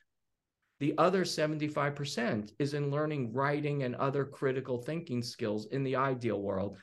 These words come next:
I realize not everybody does that, but in the ideal world. And that, and then we have people who are hiring people without degrees, and then they're like, "Oh, I don't need somebody with a degree." I'm like, "No, you hired a technician. And if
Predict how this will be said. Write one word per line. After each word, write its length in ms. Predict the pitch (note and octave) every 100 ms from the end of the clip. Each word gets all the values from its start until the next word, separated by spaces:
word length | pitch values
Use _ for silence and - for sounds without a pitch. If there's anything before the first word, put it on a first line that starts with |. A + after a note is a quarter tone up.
| _ C#3
I 40 |
realize 460 | D3 D#3+ C#3 C3+ A#2+
not 220 | B2+ B2+
everybody 460 | B2 B2 B2 A#2
does 420 | A2 F#2 G#2 G2+ -
that, 260 | A#2+ C#3
but 160 | C3+ -
in 100 | C3+
the 100 | C3
ideal 460 | C3+ C3+ A#2 G2+ F#2+
world. 440 | E2+ F2 G#2+ C#3 - _ _ _ _ _ _ _ E3
And 260 | F3 E3+
that, 300 | F3+ G3+ -
and 160 | E3 F#3
then 180 | G#3+ G#3+
we 140 | G3+
have 280 | D#3+ D3+ C#3+
people 420 | - D#3+ D#3 D3
who 340 | D#3 D3 D3 -
are 160 | C3+
hiring 560 | B2 F3 G3 G3+ F3+ E3
people 400 | - D3 C#3+ B2+
without 420 | B2 D3 E3 E3
degrees, 720 | D3+ A#2 A#2+ A2+ G#2 A#2 A#2 - _ _ -
and 180 | D3+ D#3+
then 160 | E3+
they're 160 | E3 D3
like, 200 | D3 D3
"Oh, 140 | F#3
I 120 | B2 E3+
don't 160 | D#3
need 160 | B2+ A#2+
somebody 280 | C3+ B2+ A#2
with 140 | A2+
a 40 | A2+
degree." 600 | G#2+ C3 F#3 C3+ G#2 A2 _ C3
I'm 80 |
like, 220 | D#3 D3 F3
"No, 180 | C#3+ G#2
you 140 | C3
hired 460 | A#2+ C#3+ D#3+ D#3 D3
a 80 |
technician. 760 | C#3 C#3+ - C#3 C3+ - A#1 - _ _ _ _ _ -
And 120 |
if 120 | C3